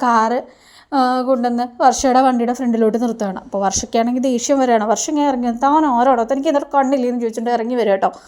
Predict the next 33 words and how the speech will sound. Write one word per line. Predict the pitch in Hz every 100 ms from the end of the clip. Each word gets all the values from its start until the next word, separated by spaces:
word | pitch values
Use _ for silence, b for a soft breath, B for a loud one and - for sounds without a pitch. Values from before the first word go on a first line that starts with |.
| B B B B B
അപ്പോഴത്തേക്ക് | 269 277 269 285 330
ഇവനാണ്. | 285 294 247 - -
അപ്പോൾ | 226 226
ഇവനെ | 214 240
കണ്ടതും | 269 233 247 269
വർഷം | 247 247 285
ഒന്ന് | 285
പരുങ്ങുന്നുണ്ട്, | 294 285 285 277 254
ചുറ്റിനും | 269 254 269 285
ആളുകളൊന്നുമില്ല. | 254 247 269 262 277 202 - B B B B
അപ്പോൾ | 285
വർഷം | 277 277 311
ചോദിക്കുകയാണ്, | 294 269 277 233 247 B -
"എടാ | 339 349
തനിക്ക് | 320 330 - - 359 - 277
നാണമില്ലേ | 240 254 285 214 196 -
എൻ്റെ | 240 262
പിന്നാലെ | 240 233 233
ഇങ്ങനെ | 240 247
വരാനായിട്ട്? | 220 220 220 202 202 B B -
തനിക്ക് | 320 339
അന്ന്, | 330 320 330
അന്ന് | 302 330
കിട്ടിയ | 311 320
അടിയൊന്നും | 269 277 285 277
പോരെ?" | 226 240 180 B B - 302
എന്ന് | 285
ചോദിക്കുകയാണ്. | 254 226 220 208 - 294
അപ്പോഴത്തേക്ക് | 330 302 320 349
ഇവൻ | 311 311
പറയുകയാണ്, | 302 285 247 196 - - - 269
"ആ, | 277 302 247 202
അന്ന് | 196 202